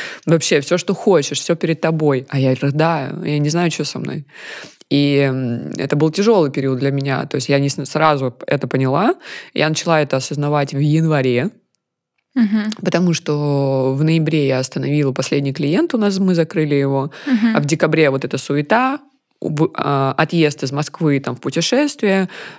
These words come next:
Speaker 1: то есть там сначала одно место, другое, там всякие декабрьские там крисмасы в Сингапуре, вообще с-, кайф. А в январе меня накрыло. Меня накрыло так, что я просто рыдала, сидя на лайнапе,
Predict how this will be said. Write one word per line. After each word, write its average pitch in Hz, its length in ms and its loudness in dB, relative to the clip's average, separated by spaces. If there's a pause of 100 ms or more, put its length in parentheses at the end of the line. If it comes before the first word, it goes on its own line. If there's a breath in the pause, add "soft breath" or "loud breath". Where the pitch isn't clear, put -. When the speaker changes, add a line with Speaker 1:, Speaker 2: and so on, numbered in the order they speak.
Speaker 1:
то 135 80 0
есть 135 120 0
там 131 180 -4
сначала 139 480 0
одно 208 280 4
место, 160 320 0
другое, 170 560 2
там 131 260 -6
всякие 135 380 -4
декабрьские 139 880 -2
там - 180 -8
крисмасы 180 680 0
в - 60 -10
Сингапуре, 156 680 2
вообще 131 300 2
с-, - 180 -8
кайф. 139 400 0 (560 loud breath)
А - 80 0
в - 40 2
январе 143 360 2
меня 165 180 -2
накрыло. 139 500 -4 (600)
Меня 160 180 4
накрыло 156 400 0
так, 196 220 0
что - 180 -4
я 147 60 2
просто - 300 -2
рыдала, 165 520 6 (160)
сидя 147 420 0
на 135 120 2
лайнапе, 143 580 2